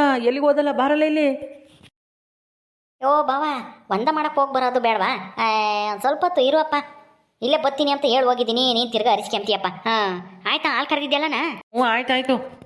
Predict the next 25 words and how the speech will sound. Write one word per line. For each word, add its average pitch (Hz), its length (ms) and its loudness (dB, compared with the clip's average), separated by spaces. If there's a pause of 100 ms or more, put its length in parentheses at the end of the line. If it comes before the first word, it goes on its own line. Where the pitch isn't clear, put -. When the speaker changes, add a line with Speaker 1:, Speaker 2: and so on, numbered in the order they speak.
(300)
Speaker 1:
ಹೊತ್ಕೊಂಡು 254 300 2
ಹೋಗ್ಬೇಕು. 254 600 -2
ಎಲ್ಲಿ 240 300 2
ನಿಮ್ಮ 214 160 -2
ಅಮ್ಮಾಯಿ 240 180 2
ಬರಲ್ವಂತೆ 247 420 0
ಇವತ್ತು? 151 260 2 (560)
Speaker 2:
ಅಯ್ಯೋ, 247 340 2
ಬರುತ್ತೋ 262 320 0
ಇಲ್ವೋ, 277 260 0
ಹೊತ್ಕೊಂಡು 254 560 -2
ಹೋಗೋಣ 269 220 2
ನಡಿ. 262 180 0
ಹಾ, 220 300 -2
ಬರಂಗಿದ್ರೆ 226 460 0
ಅಲ್ಲಿಗೆ 247 480 -2
ಬರುತ್ತೆ 254 260 -2
ಡೈರಿ 233 240 0
ಹತ್ರ, 240 180 0 (400)
ನಾವ್ 277 120 2
ಹಂಗ್ 277 100 -2
ಹೊತ್ಕೊಂಡು 294 260 2
ಹೋಗೋಣ. 302 160 0 (320)
Speaker 1:
ಓ 202 120 0
ಬಾಮೈದ, 214 340 0